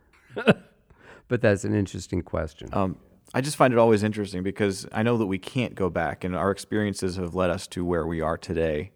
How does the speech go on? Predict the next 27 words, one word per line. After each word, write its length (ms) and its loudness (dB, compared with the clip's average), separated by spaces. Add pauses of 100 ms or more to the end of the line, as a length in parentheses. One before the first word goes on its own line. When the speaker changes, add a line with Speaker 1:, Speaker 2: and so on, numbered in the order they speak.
(140)
Speaker 2:
and 160 -6
who, 160 -6
you 100 -4
know, 120 -4
God 240 0
is 140 -4
using 400 -2
today. 420 -4 (680)
But 100 0
there 120 10
are 80 8
times 280 2
that 80 0
I'm 80 0
like, 200 -4
"Man, 240 -4
I 80 -2
wish 360 0
I 80 -2
would 140 0
have 80 -6
known 520 -2 (360)
then 460 0
what 100 -2
I 100 -4
know 160 -8
now." 400 -10